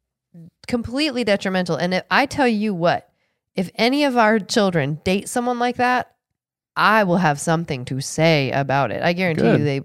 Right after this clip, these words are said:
Speaker 1: they probably wouldn't because we don't treat them that way.
Speaker 2: Mm-hmm.
Speaker 1: So, uh, I guess maybe a part of it is that they're being, these kids are being treated that, or seeing their parents treat each other that way.
Speaker 2: Mm-hmm.
Speaker 1: And they're just mirroring what they've seen.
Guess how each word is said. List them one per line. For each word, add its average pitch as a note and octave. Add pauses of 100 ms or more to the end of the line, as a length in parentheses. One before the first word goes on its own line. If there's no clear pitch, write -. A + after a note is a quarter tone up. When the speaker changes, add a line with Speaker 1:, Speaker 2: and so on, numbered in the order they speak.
(120)
Speaker 1:
they D#3
probably C#3+
wouldn't D3+
because D3+
we D3+
don't E3
treat F#3+
them G#3+
that G#3
way. A3
Speaker 2:
Mm-hmm. B2 (180)
Speaker 1:
So, F#3+
uh, F3+ (120)
I F#3
guess G#3
maybe G3
a F3
part G3
of F3
it E3+
is D#3+
that E3
they're F3
being, F3
these G3+
kids A3+
are F#3+
being F3
treated G3
that, D3+
or F3
seeing A3
their E3
parents G#3
treat G3
each E3+
other G#3
that B2
way. B2+
Speaker 2:
Mm-hmm. A#2+ (400)
Speaker 1:
And F3+
they're F3+
just E3+
mirroring F3
what D3
they've C#3
seen. G#3